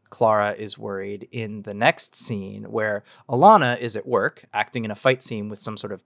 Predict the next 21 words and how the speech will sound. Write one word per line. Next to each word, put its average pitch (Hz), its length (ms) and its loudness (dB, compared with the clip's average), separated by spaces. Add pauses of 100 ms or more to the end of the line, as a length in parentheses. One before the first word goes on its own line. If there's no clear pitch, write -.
sea - 240 -4
monster 104 720 -4
and 107 180 -10
her 101 300 -6 (300)
co-actors 110 1040 0
from 107 220 -8
the 107 120 -8
open 104 220 -8
circuit, 143 400 4 (220)
but 131 100 0
she - 100 0
forgets 220 320 0
her 160 100 2
lines, 143 440 6
so 131 100 -4
she 135 220 -6
ad-libs 127 640 4
with 120 240 -10
the 123 80 -6
line, 113 400 -4
quote, 117 400 0